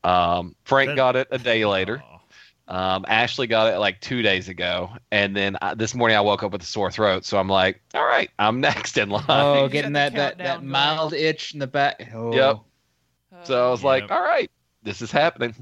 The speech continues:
Speaker 4: <laughs> So now tonight you're just like, "Wine o'clock. Let's just do this and get it over with."
Speaker 1: Yep. <laughs>
Speaker 3: Enjoy it while you can.
Speaker 2: See,
Speaker 1: Well, I can
Speaker 2: mine was
Speaker 3: If,
Speaker 2: coming
Speaker 3: if at
Speaker 2: on.
Speaker 3: a certain point, if at a certain point in the, in the episode you find yourself just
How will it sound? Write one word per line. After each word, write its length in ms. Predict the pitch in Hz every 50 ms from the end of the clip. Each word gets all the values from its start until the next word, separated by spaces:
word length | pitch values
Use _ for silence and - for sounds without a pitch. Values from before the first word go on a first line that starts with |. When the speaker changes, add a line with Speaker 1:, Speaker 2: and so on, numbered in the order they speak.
| 95 - _ _ _ _ _ _
Speaker 4:
<laughs> 240 | 214 240 214 240 220
So 180 | 214 233 202
now 200 | 185 170 180 185 175
tonight 280 | 165 - 175 185 180 165
you're 80 | 160 160
just 180 | 156 165 156 -
like, 260 | 160 151 151 147 _ _ _ _ _ _
"Wine 280 | 151 143 143 139 143 170
o'clock. 320 | 190 185 175 143 - - _ _ _ -
Let's 200 | 160 165 _ -
just 160 | 165 165 _
do 140 | 170 160 170
this 240 | 180 180 180 180 -
and 140 | 151 151 147
get 100 | 156 165
it 80 | 165
over 220 | 160 143 156 175 -
with." 100 | 214 -
Speaker 1:
Yep. 140 | 131 117 127 - _ _ _ - 117 - - -
<laughs> 760 | 156 127 113 - - 330 151 131 - - 330 - 135 - -
Speaker 3:
Enjoy 460 | - 151 127 110 - 135 143 143 143 139
it 80 | 131
while 140 | 131 135 131
you 120 | 131 131 127
can. 420 | - 139 135 123 120 113 110 110 _ _ - - - _ _ -
Speaker 2:
See, 260 | - - 160 165 170 165
Speaker 1:
Well, 80 | 143 -
I 20 |
can 80 | 143 143
Speaker 2:
mine 240 | 151 170 196 202
was 100 | 185 170 156
Speaker 3:
If, 40 | -
Speaker 2:
coming 220 | 165 170 175 196
Speaker 3:
if 60 | 175 202
at 80 | 185
Speaker 2:
on. 60 | 175 170 143
Speaker 3:
a 40 | 143
certain 300 | 196 208 220 208 214 208
point, 300 | - - 196 196 202 - _ _
if 120 | 156 147 -
at 80 | 131
a 40 | 139
certain 320 | 139 - 185 208 196 202 190
point 320 | - 185 190 190 190 -
in 180 | - 165 165 160
the, 300 | 156 147 143 143 - -
in 80 | 151
the 100 | 151 151
episode 400 | 165 175 - - - 143 123 113
you 80 | 117 117
find 260 | - - 135 135 127
yourself 320 | 131 123 - - 143 127 -
just 200 | 143 131 -